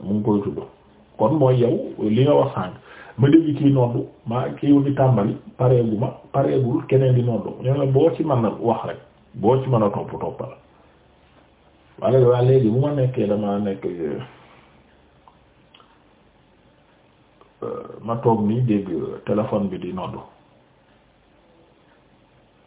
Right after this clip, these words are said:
wala télé bi di noddu, wala yooyu, ñu ne la, ah, li muy wax noddu la wala du noddu? Ñu ne la, waaw, ñu ne la, ah, bu boobaa nag gisuma lu ki génne nga bañ koo, nga bañ koo topp.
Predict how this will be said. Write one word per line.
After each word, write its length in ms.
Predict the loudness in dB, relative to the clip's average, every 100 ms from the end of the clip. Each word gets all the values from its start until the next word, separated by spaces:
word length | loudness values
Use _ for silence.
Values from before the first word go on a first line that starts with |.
| _ _ _ _ -10
wala 500 | 0 2 2 0 -2 -16 _ _ _ -4 0
télé 200 | 2 2
bi 120 | 0
di 80 | 0
noddu, 300 | 0 -2 -4 -12 -20 _ _ _ _ _ _ _ _ -6
wala 220 | -2 0
yooyu, 240 | -2 -4 -8
ñu 80 | -12
ne 100 | -8
la, 180 | -8 -4
ah, 220 | -4 -6 -20 _ _ _ _ _ _ -20 _ -4
li 120 | 0
muy 160 | 2 2
wax 200 | 2 2
noddu 300 | 2 4 2
la 80 |
wala 220 | 4 4 2
du 120 | 2
noddu? 260 | 0 -4 -8 -8
Ñu 80 | -4
ne 100 | -2
la, 100 | 0
waaw, 220 | 0 0
ñu 100 | 0
ne 100 | -2
la, 100 | 0
ah, 160 | -2 -2
bu 100 | -2
boobaa 400 | 0 0 0 -4
nag 180 | -8 -12 -20 _ -10
gisuma 340 | -4 -2 2 4
lu 160 | 4
ki 200 | 2 4 4
génne 260 | 6 4
nga 120 | 4
bañ 200 | 4 2
koo, 200 | 4 2 4
nga 100 | 2
bañ 240 | 2 0
koo 140 | -4 -4
topp. 260 | -8 -12